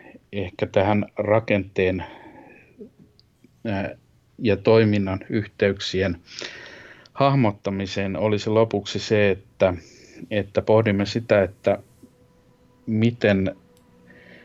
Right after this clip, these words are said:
mikä merkitys on sillä, että solukalvot on asymmetrisiä. Eli, eli kalvon ylälehdykällä ja alalehdykällä on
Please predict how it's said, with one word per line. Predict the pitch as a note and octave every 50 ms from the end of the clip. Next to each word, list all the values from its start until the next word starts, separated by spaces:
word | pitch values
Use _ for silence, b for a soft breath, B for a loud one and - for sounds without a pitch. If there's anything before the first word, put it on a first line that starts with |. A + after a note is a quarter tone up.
| B B
mikä | B2+ A#2 - A#2+
merkitys | A#2 A#2+ B2 B2 A#2 A#2+ - G2 - G2+ - -
on | G#2+ G2
sillä, | - - A2 G#2 G#2+ G2+ F#2+ F#2
että | F2+ - - - G2 F#2 -
solukalvot | - - - A#2+ A2 G#2 G2 G2 - G2 G2 F#2 F2+ F2+ F2 -
on | - G#2 F#2+
asymmetrisiä. | - - G#2 G#2 G2+ - - G#2 F#2 F2 E2+ F2+ F2 - - - - D2 - - - - - E2+ - - - _ _ _ B B B B B B B B B B B B
Eli, | G2 G2 F#2+ G2 G2 - - - _ _ _ _ _ _ _ -
eli | G#2+ G2 G2 F#2+ G2
kalvon | - A#2+ A2+ A2 G#2 G2+ G#2 G2+ G2+ G2 - -
ylälehdykällä | B2+ B2 A#2+ A#2 A2+ G#2 G2 G2+ F#2+ F#2+ F2+ F#2 F2+ - - G2+ G2 F#2+ F#2+
ja | G2 G2 E2 G2+ G#2
alalehdykällä | G#2 G#2+ G2 F#2+ F#2+ F#2 F2 E2 - - F#2+ F2+ - - F2+ F2+ F2+ F2 E2 - - _ -
on | - G#2 G2 F#2+ F#2